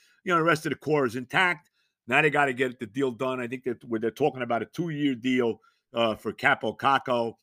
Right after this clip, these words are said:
uh, you know, to get him, 'cause he's a restricted free agent, get him, uh, signed and, uh, get him under contract. All right.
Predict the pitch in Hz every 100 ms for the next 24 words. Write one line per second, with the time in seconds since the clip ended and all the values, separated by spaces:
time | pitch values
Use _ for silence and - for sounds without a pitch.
0 | _ _ - - 107 104 101 110 120 110
1 | 101 101 123 110 120 113 98 110 104 104
2 | - 117 - - 117 110 107 101 107 _
3 | _ _ _ 127 117 113 110 107 107 104
4 | 104 104 95 - 117 107 101 _ _ _
5 | - 98 98 98 95 82 101 104 101 92
6 | - - 98 82 92 76 _ _ _ _
7 | - 175 214 175